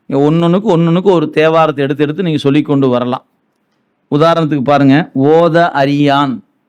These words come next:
இறைவன் யாரு? அரியவன். அறியானை, அந்தணதம்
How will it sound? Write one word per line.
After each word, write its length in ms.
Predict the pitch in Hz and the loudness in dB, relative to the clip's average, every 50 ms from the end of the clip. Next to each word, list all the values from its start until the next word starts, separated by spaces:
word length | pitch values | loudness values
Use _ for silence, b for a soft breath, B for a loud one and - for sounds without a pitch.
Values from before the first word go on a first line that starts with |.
| _ _ _ _ _ _ _ _ _ _ _ _ _ _ _ _ _ _ | _ _ _ _ _ _ _ _ _ _ _ _ _ _ _ _ _ _
இறைவன் 440 | - 131 147 165 180 175 175 165 156 | -4 -2 0 0 0 0 0 0 0
யாரு? 540 | 151 151 151 156 156 160 165 165 165 - _ _ _ _ _ _ _ | 0 2 2 0 0 0 -2 -2 -4 -8 _ _ _ _ _ _ _
அரியவன். 600 | - 127 143 156 160 165 165 156 139 139 131 - - _ _ _ _ _ _ _ _ _ _ | -2 0 2 2 2 2 2 2 2 0 -4 -6 -10 _ _ _ _ _ _ _ _ _ _
அறியானை, 920 | - 123 131 147 147 156 151 147 147 143 143 143 139 143 151 151 139 - - _ _ _ _ _ _ _ _ _ _ _ _ | -6 -2 0 0 2 2 2 2 2 0 0 0 0 0 0 -2 -2 -4 -8 _ _ _ _ _ _ _ _ _ _ _ _
அந்தணதம் 720 | 104 113 135 147 151 151 156 156 151 147 143 143 147 156 | -6 -4 -2 0 0 0 0 0 0 0 0 -2 -2 -4